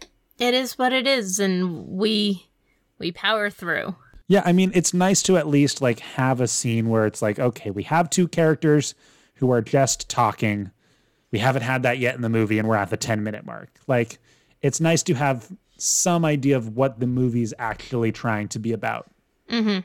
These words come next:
Speaker 2: They're worried about their future. I know we've talked about it because it was on the back of the D V D case,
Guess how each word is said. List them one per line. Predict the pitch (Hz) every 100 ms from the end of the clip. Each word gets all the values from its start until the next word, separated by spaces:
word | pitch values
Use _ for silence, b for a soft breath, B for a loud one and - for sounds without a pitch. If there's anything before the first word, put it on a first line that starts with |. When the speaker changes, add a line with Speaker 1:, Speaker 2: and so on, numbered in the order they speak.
| _ -
Speaker 2:
They're | 110 107 98
worried | 87 87 107 127 147
about | 151 151
their | 170 156
future. | 127 107 113 104
I | 127 123
know | 123
we've | 123 -
talked | 127 120
about | 127 123 120
it | 110
because | 110 120 110
it | 123
was | 123 113 110 - - _ _ _ _ -
on | 113
the | 117
back | 113 113 110
of | 127
the | 120
D | 113 123
V | 120
D | 120 117
case, | 107 98 92 - -